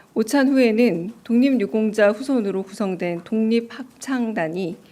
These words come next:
애국가와 홀로 아리랑을 합창했습니다.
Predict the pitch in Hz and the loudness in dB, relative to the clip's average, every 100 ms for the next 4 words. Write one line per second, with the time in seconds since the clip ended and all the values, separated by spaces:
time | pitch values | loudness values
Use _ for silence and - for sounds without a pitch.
0 | - _ - 208 226 226 202 160 160 226 | -20 _ 0 0 0 -2 0 0 0 -4
1 | 254 - 277 269 269 185 185 190 185 202 | -8 -10 -4 0 2 2 0 -2 -4 -6
2 | 220 233 208 202 - 170 - - | -6 -8 -8 -8 -10 -10 -10 -10